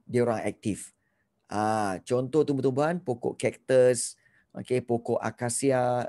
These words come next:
dan juga pokok koruma. Ah, jadi contoh hidupan liar seperti unta, ah, ada rusa, ah, okey, kemudian oryx, musang phoenix dan juga tikus jerboa pun ada juga.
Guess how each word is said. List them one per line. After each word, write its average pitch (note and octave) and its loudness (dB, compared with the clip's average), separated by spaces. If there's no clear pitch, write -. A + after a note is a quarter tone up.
dan A#2 -2
juga A2+ -2
pokok - -4
koruma. C3+ 2
Ah, A2 -2
jadi A#2 -4
contoh C3 0
hidupan C3 0
liar D3+ 2
seperti - -4
unta, C#3+ 4
ah, G2+ -6
ada A2+ -2
rusa, C3+ 2
ah, A2 -2
okey, C#3 2
kemudian A#2+ -2
oryx, C3+ 0
musang C3+ 0
phoenix C3+ -2
dan B2 0
juga C3 0
tikus B2+ -4
jerboa A2+ -2
pun C3 0
ada G#2+ -6
juga. G2 -10